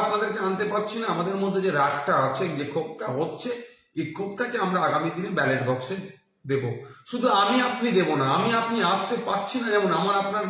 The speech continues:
মনের মধ্যে ক্ষোভের সঞ্চয় হয়েছে, এই ক্ষোভটাকে আরো দশটা মানুষের মধ্যে দিয়ে ওই দশটা ভোটও যেটা তৃণমূলের কাছে যেত বুথে, সেই দশটা ভোটকেও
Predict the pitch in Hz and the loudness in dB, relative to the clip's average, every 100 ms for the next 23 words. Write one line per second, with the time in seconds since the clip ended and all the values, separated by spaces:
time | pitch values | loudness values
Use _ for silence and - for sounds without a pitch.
0 | 180 180 190 190 175 185 - 180 175 180 | -2 0 2 0 -2 -4 -2 -4 -4 -2
1 | 180 - 151 139 151 143 123 127 123 220 | -4 -2 -4 -4 -2 -2 0 -2 -2 -4
2 | 277 - - _ _ 214 233 214 220 226 | -6 -12 -18 _ _ 0 2 2 0 2
3 | 254 254 170 208 233 190 196 - 233 170 | 0 2 2 4 4 4 2 2 2 2
4 | 151 233 269 254 202 175 160 139 - - | 4 2 2 2 2 0 0 -2 -6 -14
5 | - _ 139 180 247 214 196 139 196 - | -20 _ -4 0 4 4 4 4 4 2
6 | - 220 165 226 220 208 214 185 185 185 | 2 0 4 4 4 2 0 -2 -2 0
7 | 185 190 170 165 170 151 160 139 - - | 0 0 0 0 -2 -2 -4 -4 -6 -10
8 | - - 190 135 202 - 262 214 170 220 | -16 0 2 4 4 4 2 2 4 2
9 | 220 220 | 4 4